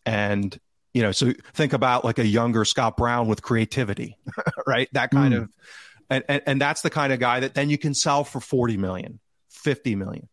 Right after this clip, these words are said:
Speaker 1: So I, I think it's that issue. It's not speculate to accumulate. It's buying a higher quality of player and then being smart about selling when you can,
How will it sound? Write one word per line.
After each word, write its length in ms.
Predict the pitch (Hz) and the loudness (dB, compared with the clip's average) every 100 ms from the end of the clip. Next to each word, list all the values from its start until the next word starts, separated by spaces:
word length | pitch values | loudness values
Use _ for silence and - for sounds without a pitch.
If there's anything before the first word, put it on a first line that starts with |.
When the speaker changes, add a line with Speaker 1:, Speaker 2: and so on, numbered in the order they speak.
| _ _ | _ _
Speaker 1:
So 160 | - 131 | -2 0
I, 200 | 123 120 | 0 -2
I 20 | |
think 220 | 147 131 | -2 -2
it's 160 | 135 - | -2 -2
that 180 | 123 | -2
issue. 480 | 120 131 - 127 113 | 0 -2 -2 -2 -2
It's 160 | 113 - | -4 -2
not 180 | 151 - | -4 -4
speculate 460 | - 131 131 110 | -4 -2 -2 -4
to 80 | 104 | -6
accumulate. 580 | - - 170 120 101 101 | -10 -6 -2 -2 -2 -4
It's 300 | 113 101 - - - | -6 -6 -8 -12 -18
buying 460 | - 113 127 147 131 | -6 -2 0 0 -2
a 140 | 107 | -4
higher 540 | 95 - 117 131 135 135 | -4 -2 0 0 0 -4
quality 520 | - 117 113 110 107 | -4 0 0 0 -4
of 200 | 90 - | -8 -12
player 580 | - 131 110 90 90 90 _ _ _ _ - | -4 -2 0 -2 -8 -12 _ _ _ _ -4
and 180 | 107 | -2
then 220 | 110 110 107 | 0 -2 -2
being 200 | 107 95 | -4 -4
smart 400 | - 120 117 110 | -2 0 0 -2
about 380 | 101 101 95 | -2 -2 -2
selling 560 | - 120 104 98 92 92 _ _ _ _ - | -2 -2 -2 -4 -8 -12 _ _ _ _ -6
when 260 | 104 98 | -2 -2
you 140 | 95 - | -4 -4
can, 500 | 131 113 95 90 | -4 -2 -2 -8